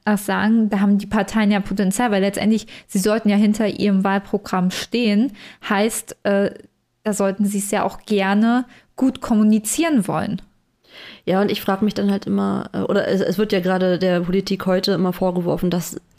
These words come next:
Speaker 2: oder auch der Wahlkampf sei ja sehr inhaltslos. Ne? Das ist ja
Speaker 1: Mhm.
Speaker 2: so das, was gerade jetzt aktuell, ähm, ganz häufig eben kritisiert wird, oder diese Kritik wird ja häufig geäußert.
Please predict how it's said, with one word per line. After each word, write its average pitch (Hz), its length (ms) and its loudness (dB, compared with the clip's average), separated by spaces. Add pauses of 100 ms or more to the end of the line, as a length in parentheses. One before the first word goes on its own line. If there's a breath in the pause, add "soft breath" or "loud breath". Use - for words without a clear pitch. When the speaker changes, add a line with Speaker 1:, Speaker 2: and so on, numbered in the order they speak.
Speaker 2:
oder 143 120 0
auch 156 60 -4
der 180 160 0
Wahlkampf 185 380 0
sei 175 140 0
ja 170 120 2
sehr 165 160 -2
inhaltslos. 151 640 -2 (260)
Ne? 220 220 0
Das 233 180 4
ist 226 120 6
ja 220 60 6
Speaker 1:
Mhm. 220 40 6
Speaker 2:
so 190 80 2
das, 180 160 -2
was 175 140 -2
gerade 170 240 0
jetzt 175 320 -4
aktuell, 185 560 0 (480 loud breath)
ähm, 180 260 2
ganz 196 220 0
häufig 202 320 0
eben 180 260 0
kritisiert 196 560 -2
wird, 196 180 0
oder 170 140 2
diese 170 220 -6
Kritik 180 300 -6
wird 170 120 0
ja 170 60 0
häufig 170 240 -2
geäußert. 170 380 -4